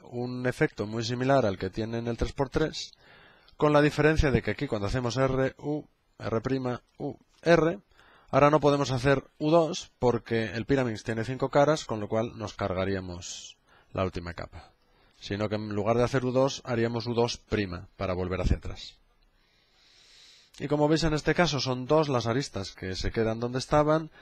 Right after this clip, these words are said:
y el ciclo de tres aristas lo tenemos entre estas tres de aquí. La verde se ha venido aquí, la rosa se ha venido aquí y la crema se ha venido aquí. Y a la vez también nos ha permutado estas cuatro esquinas, mientras que estas dos aristas y esta esquina permanecen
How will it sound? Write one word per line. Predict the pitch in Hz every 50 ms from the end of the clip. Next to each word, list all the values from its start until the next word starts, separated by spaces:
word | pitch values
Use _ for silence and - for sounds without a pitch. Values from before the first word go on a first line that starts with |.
| - - - - _
y | - 120
el | 113 107
ciclo | - 131 123 - 123 120
de | 117
tres | - - 113 -
aristas | 123 113 120 117 - - 123 120
lo | 113 101
tenemos | 101 98 98 98 101 98 -
entre | 98 90 - - 85
estas | 85 - - 82 82 -
tres | - 82 78
de | 71 -
aquí. | - - - - _ _ _ _ _ - - - - - _ _ _ _
La | - 98 101 92 90 90
verde | 90 107 110 107 101 98 101
se | 92 - -
ha | 95
venido | 95 101 107 117
aquí, | 127 127 - - 170 165 165 160 156
la | 139 110 101
rosa | 98 107 101 101 101
se | 98
ha | 110
venido | 113 120 123 123 123
aquí | 120 - 131 131 131 139 131 -
y | 110 120
la | 117 117 117 120
crema | - - 113 113 113 113 113 107
se | 110 - 113
ha | 98
venido | 92 85 82 80 -
aquí. | - - 87 - _ _ _ _
Y | - 131 131 135 135 - _
a | - 135 135 135
la | 131 131
vez | 131 127 127 - - - - - _ - - - - _ _
también | - - 110 107 113 113
nos | 117 113 107
ha | 113 110
permutado | - 110 107 104 98 92 - 104 104 104 110 113 113 - _ _ _ _ _ _ _ _ _ _ _
estas | - 135 127 - - 117 -
cuatro | - 104 92 - 87
esquinas, | 87 - - - 76 - - - - - -
mientras | 110 101 90 - 95 90 -
que | -
estas | 98 - - 98 92
dos | 107 104 104
aristas | 110 104 101 - - 101 92
y | 107
esta | - -
esquina | 104 - - - 104 104 107
permanecen | - 98 92 92 90 92 92 - - 90 87 90